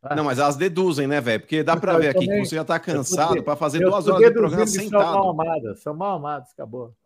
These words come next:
Speaker 2: Então, mas, por exemplo, velho, ó, eu se tivesse olhando de fora também, ó, por exemplo, você já tá cansado fazendo um programa de duas horas sentado. Imagina transando. Então, ela tira um conceito assim,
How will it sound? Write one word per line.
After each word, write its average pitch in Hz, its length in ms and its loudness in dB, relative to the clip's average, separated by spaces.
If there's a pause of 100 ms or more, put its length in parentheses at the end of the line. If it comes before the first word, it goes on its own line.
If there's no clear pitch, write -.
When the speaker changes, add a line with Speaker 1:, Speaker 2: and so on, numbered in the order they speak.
(280)
Speaker 2:
Então, 202 220 0
mas, 175 120 0
por 208 140 0
exemplo, 156 360 0
velho, 120 280 2
ó, 143 160 4
eu 165 160 2
se 240 100 -4
tivesse 160 400 -2
olhando 135 280 -2
de 131 120 -8
fora 147 400 -4
também, 123 380 -6
ó, 107 80 -4
por - 160 -8
exemplo, 117 280 -6
você 165 120 -8
já 175 80 -2
tá 196 180 -2
cansado 143 640 -4
fazendo 143 280 -6
um 160 40 -8
programa 156 300 -6
de 151 80 -6
duas 156 320 -2
horas 165 180 -2
sentado. 123 540 -4 (360)
Imagina 165 380 -2
transando. 131 640 -4
Então, 208 460 -4
ela 214 240 2
tira 254 260 -6
um 277 60 -4
conceito 160 560 -8
assim, 98 280 -12